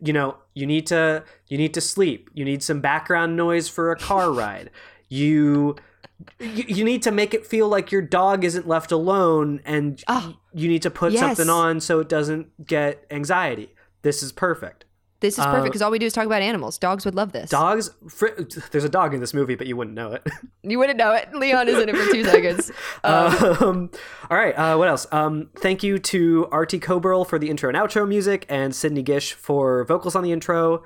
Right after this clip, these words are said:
Speaker 1: You can find links to their work on,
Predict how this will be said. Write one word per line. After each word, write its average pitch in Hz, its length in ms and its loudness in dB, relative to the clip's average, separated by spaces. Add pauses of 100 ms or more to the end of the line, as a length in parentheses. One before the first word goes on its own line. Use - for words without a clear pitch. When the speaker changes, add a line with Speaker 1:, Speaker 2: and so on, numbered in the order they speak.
(300)
Speaker 1:
You 143 100 -6
can 139 100 0
find 139 440 0
links 135 200 -2
to 135 100 -4
their 120 160 0
work 123 520 -4
on, 117 680 -6